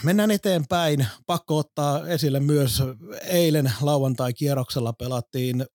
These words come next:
Oulussa Kärpät I F K, edellisenä päivänä I F K Kärpät, ja siitä oli tullut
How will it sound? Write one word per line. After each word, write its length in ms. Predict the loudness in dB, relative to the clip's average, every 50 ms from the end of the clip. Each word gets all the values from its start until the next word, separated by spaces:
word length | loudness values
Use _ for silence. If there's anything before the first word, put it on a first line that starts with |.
| _ -2
Oulussa 840 | 0 2 4 4 4 4 4 2 2 0 -2 -4 -4 -6 -6 -6 -4 -2
Kärpät 400 | 0 0 0 0 -2 -4 -6 -6 _ -2
I 240 | 0 0 2 2 0 -2
F 60 | -4
K, 320 | -8 -6 -4 -4 -2 -2 -2
edellisenä 400 | -2 -2 -2 -2 -2 -4 -4 -6
päivänä 380 | -6 -6 -6 -4 -2 -2 0 0
I 140 | 0 0 0 -2
F 40 | -2
K 320 | -6 -6 -6 -6 -6 -6 _
Kärpät, 600 | -2 0 0 0 0 -2 -4 -6 -8 -8 -8 -8
ja 140 | -8 -8 -6
siitä 400 | -6 -6 -6 -6 -6 -6 -6 -6
oli 180 | -6 -6 -6 -6
tullut 260 | -6 -6 -6 -6 -8